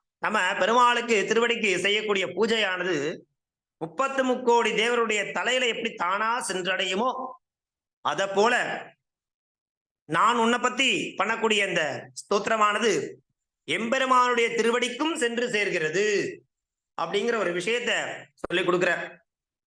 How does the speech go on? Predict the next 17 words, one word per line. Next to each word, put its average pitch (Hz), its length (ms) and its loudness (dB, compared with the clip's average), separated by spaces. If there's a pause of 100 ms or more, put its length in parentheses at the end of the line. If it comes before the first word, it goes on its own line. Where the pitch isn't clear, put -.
(1500)
எப்படி 208 380 0
அது 220 420 0
நம்ம 190 260 0
அப்படின்னாக்கா, 190 680 -2
அதுக்கு 220 240 0
ஒரு 208 160 2 (840)
உதாரணம் 240 600 0
சொல்றா. 196 600 -2 (1900)
"ஏ 214 100 0
பாதுகாதேவி, 214 1200 0 (240)
நான் 185 280 0
இயற்றிய 247 420 0
இந்த 226 120 0
துதியானது 208 920 0 (720)
அவனுடைய 233 480 -2
பாதங்களுக்கும் 240 960 -2
சென்றடையும்" 214 600 -2